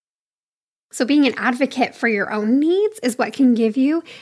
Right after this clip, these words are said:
the ability to manage your expectations appropriately, which is a beautiful segue into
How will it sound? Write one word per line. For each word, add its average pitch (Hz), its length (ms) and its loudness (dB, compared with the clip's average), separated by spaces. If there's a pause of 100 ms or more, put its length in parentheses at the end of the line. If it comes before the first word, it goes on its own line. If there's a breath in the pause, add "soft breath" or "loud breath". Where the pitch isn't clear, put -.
(120 loud breath)
the 247 160 4
ability 269 680 -2
to 233 160 -6
manage 233 580 2
your 196 180 -4
expectations 240 800 0
appropriately, - 760 -6 (760 loud breath)
which 220 280 0 (200)
is 240 140 -2
a 190 100 -4
beautiful 269 420 2
segue 196 500 -4
into 247 540 2